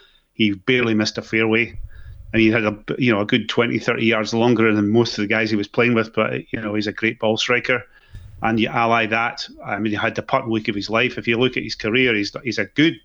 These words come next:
decent putter, but he's not, uh, he's not B-, Ben Crenshaw by any stretch. But, uh, I mean, it, what's the stat everybody's throwing around? One putt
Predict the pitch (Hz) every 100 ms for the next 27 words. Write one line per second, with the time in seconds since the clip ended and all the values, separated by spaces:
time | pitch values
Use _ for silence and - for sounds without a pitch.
0 | - 151 - - - - 101 101 113 104
1 | 123 120 117 110 101 90 - _ _ _
2 | _ _ _ _ 117 107 127 107 120 113
3 | 120 117 107 127 135 156 139 120 113 113
4 | 127 127 - 127 127 - - 107 107 107
5 | 131 104 104 110 - - - 117 113 110
6 | - - 107 123 110 110 107 - 113 113
7 | 113 104 107 117 110 120